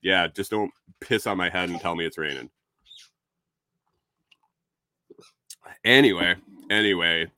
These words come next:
question of the day today was, is there a cause for every event? And I think,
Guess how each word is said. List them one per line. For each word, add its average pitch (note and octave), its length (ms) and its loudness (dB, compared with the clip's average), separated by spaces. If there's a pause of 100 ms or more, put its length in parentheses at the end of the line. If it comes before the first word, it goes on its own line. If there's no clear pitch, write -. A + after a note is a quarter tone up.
question A2+ 320 0
of G#2+ 80 -2
the G2 80 -4
day F#2 160 0
today F2+ 280 0
was, F2 240 -4
is G#2+ 240 -2
there G2+ 200 2
a F2 60 -2
cause G2 600 2
for - 160 -8
every E2+ 260 -2
event? G2 460 0 (1080)
And A#2 340 6
I A2 100 4
think, G#2+ 260 0